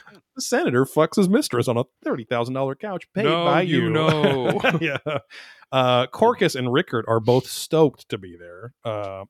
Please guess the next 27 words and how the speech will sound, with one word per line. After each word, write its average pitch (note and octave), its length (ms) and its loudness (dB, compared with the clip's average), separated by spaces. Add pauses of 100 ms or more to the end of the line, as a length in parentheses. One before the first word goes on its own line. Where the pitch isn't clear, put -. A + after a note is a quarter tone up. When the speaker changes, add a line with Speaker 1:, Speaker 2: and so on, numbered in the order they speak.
(120)
Speaker 1:
Corcus D3+ 320 0
is, G#2 240 -14
you A2 60 -14
know, F#2 120 -14
just - 180 -14
stoked G2+ 260 -12
'cause A2 120 -8
of G#2 60 -14
the G2+ 80 -20
money G2+ 240 -14
and F2+ 80 -20
he's E2+ 100 -20
horny. C#3 500 2 (600)
And A#2+ 320 0
Rickard D#3+ 340 2
is C3+ 140 2
just - 160 -2
like, A#2 160 -2
"Wow, C3 180 2
I've A2+ 120 -6
dreamed A#2 360 -4
of G2+ 160 -12
parties G#2+ 320 0
like G#2+ 160 -6
this," G#2+ 200 -4
or G#2+ 40 -8
they're, G#2 160 -8